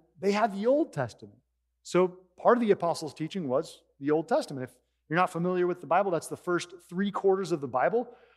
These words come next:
all written before Jesus came. And then the New Testament is written about his life and everything that happened after Jesus. And what they were preaching also was what now is recorded in the New Testament.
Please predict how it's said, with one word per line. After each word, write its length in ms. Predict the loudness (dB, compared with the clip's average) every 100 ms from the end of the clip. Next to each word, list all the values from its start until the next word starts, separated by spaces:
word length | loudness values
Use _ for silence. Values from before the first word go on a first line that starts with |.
| _ 6
all 260 | 10 12 12
written 300 | 10 8 2
before 320 | -2 0 0
Jesus 400 | -2 -6 -6 -8
came. 420 | -6 -2 0 -2 -4 _ _ _ _
And 80 | 2
then 120 | 2
the 80 | 2
New 180 | 0 2
Testament 480 | 2 0 0 -10 -12 _ -6
is 160 | -4
written 260 | -2 -2 -4
about 320 | 2 4 4
his 220 | 2 -2
life 220 | 0 0 -2
and 100 | -6
everything 220 | -6 -6
that 100 | -4
happened 260 | -6 -8 -8
after 440 | -6 -6 -6 -10 -10 _ _ -14
Jesus. 640 | -6 -6 -6 -12 -18 -20 _ _ _ _ _ _ _ _ _ _ _ 0
And 240 | 2 6
what 160 | 6 8
they 100 | 6
were 160 | 4 0
preaching 680 | -4 0 0 0 -4 -4
also 520 | -2 0 0 2 2 2
was 540 | 0 -6 0 0 2
what 240 | 0 0
now 240 | 2 4 4
is 140 | 4
recorded 520 | 0 -2 4 4 4
in 240 | 0 -4 -4
the 60 |
New 240 | -4 -4 -6
Testament. 520 | -8 -10 -12 -18